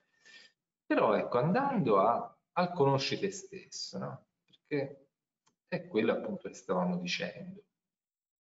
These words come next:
Insomma, sei un artista, sei lì nel chiuso della tua stanza, stai facendo il meglio che tu puoi fare,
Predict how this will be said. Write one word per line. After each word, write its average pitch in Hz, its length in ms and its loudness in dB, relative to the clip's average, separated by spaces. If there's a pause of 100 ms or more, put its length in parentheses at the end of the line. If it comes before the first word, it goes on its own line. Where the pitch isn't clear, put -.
(920)
Insomma, 156 260 2
sei 220 180 0
un 170 60 4
artista, - 640 -4
sei 127 220 2
lì 92 160 0
nel 135 220 -4
chiuso 170 400 2
della 104 220 2
tua 113 200 -2
stanza, - 540 -12
stai 160 180 -4
facendo - 580 -4
il 135 80 0
meglio 175 380 4
che - 140 -4
tu - 160 -10
puoi - 160 -6
fare, - 320 -12